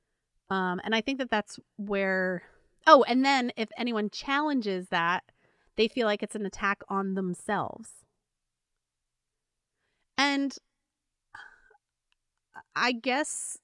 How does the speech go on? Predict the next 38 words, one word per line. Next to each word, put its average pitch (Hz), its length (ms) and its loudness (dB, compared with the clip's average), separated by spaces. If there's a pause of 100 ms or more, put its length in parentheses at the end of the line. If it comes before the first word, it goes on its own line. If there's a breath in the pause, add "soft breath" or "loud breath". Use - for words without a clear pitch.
something 269 380 -4
like 240 240 -2
that 240 200 2
could 226 140 -6
be 240 120 -4
sub-, 208 280 -8 (360)
uh, 196 260 -2 (280)
subjective, 302 800 -4
but 196 240 -2 (640 soft breath)
honestly, 254 400 0
I 208 60 2
feel 208 180 -2
like 196 140 -4
that's - 220 -4
the 415 140 0
wrong 214 360 4
way 208 240 4
to 185 100 -2
<laughs> 185 40 0
approach 233 460 2
life, 214 420 2 (340)
my 185 240 -2
dude. 190 360 -2 (1120 soft breath)
You 240 100 -4
know, 226 280 2 (320)
you 269 200 4
have 359 220 4
to 349 100 -2
make 269 200 -2
decisions 233 380 -6
that 208 120 -4
are 190 80 0
right 202 240 -2
for 220 140 -6
you, 208 420 -2 (120)
and 185 420 -4 (400 soft breath)
you 294 100 0
can 480 140 4